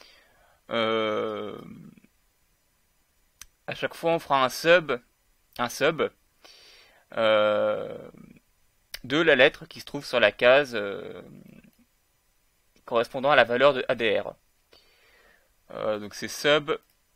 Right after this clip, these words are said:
en, en, en référence, voilà, de A D R.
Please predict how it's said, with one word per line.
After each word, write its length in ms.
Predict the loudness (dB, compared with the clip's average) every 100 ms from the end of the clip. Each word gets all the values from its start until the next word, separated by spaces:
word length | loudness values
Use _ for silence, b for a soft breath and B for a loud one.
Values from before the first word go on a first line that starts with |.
| _ -10
en, 480 | -4 0 0 -2 -6
en, 60 | -8
en 40 | -6
référence, 580 | -6 -4 0 0 -2
voilà, 240 | -8 -6 -4
de 100 | 0
A 120 | 0
D 260 | 0 -2 0
R. 140 | -4